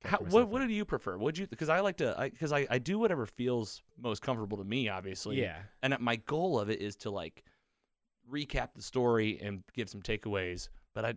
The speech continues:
Speaker 2: you know, I don't know. What'd you, what'd
Speaker 1: Well,
Speaker 2: you think
Speaker 1: I
Speaker 2: of the last
Speaker 1: hadn't,
Speaker 2: episode?
Speaker 1: I hadn't listened to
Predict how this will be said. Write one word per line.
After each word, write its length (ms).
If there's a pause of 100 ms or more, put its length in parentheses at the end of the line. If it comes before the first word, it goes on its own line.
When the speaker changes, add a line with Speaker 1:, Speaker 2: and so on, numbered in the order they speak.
Speaker 2:
you 120
know, 340
I 60
don't 100
know. 120
What'd 200
you, 60
what'd 120
Speaker 1:
Well, 120
Speaker 2:
you 80
think 100
Speaker 1:
I 60
Speaker 2:
of 60
the 60
last 160
Speaker 1:
hadn't, 100
Speaker 2:
episode? 240
Speaker 1:
I 60
hadn't 320
listened 360
to 380